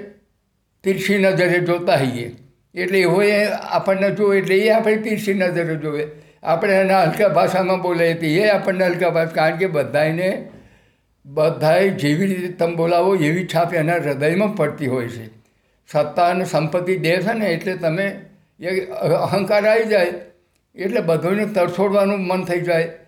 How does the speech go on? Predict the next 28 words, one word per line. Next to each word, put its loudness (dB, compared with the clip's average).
અહંકાર 0
આવી 2
જાય, 0
એટલે -2
ભાષા, 2
વર્તન -2
બધું 0
હલકું -2
પડી 0
જાય. -2
તા 2
એટલા 2
બધા 2
દુશ્મનો 0
બનતા 0
જાય. -6
દુશ્મનો -2
કોઈ 0
એની 2
મેથે 2
દુશ્મન -2
નહીં. 0
કોઈને 2
પ્રેમથી 0
તમે 0
બોલાવો, 2
આ, 0
અને 0